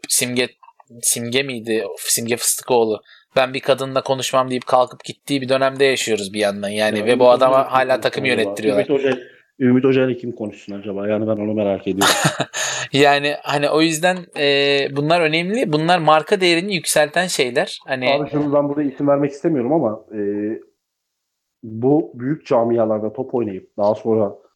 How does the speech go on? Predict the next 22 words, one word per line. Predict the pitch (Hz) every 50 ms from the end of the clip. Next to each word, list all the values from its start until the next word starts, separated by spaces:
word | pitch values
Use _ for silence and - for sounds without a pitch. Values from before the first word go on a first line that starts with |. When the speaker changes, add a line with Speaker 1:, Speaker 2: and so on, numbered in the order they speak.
| _ _ _ _ _ -
Speaker 2:
işte | - 110 104 101
böyle, | 104 104 104 104
e, | 104 - - 107 101 98 98
hocalık | 92 98 107 107 113 113 113 -
yapan | 117 110 120 113 110
bazı | 110 110 113 110 110
isimler | 110 - 117 107 110 113
var. | 104 95 92 113 113
Speaker 1:
Hı | 123
hı. | 139 - _
Speaker 2:
İşte | - - _ 92 90 85
yeni | 87 98 101 104 117 117 113
nesil | 117 113 - 110 101
diyebiliriz | 107 104 101 104 104 110 117 101 92 85 87
bunlara. | 85 82 85 85
Şimdi | - - 90 90
bir | -
tanesini | - 101 95 - 101 98
sen | 101 95
söyle, | - 107 101 101 123 -
Ümit | 117 98 - -
Özat. | 95 85 117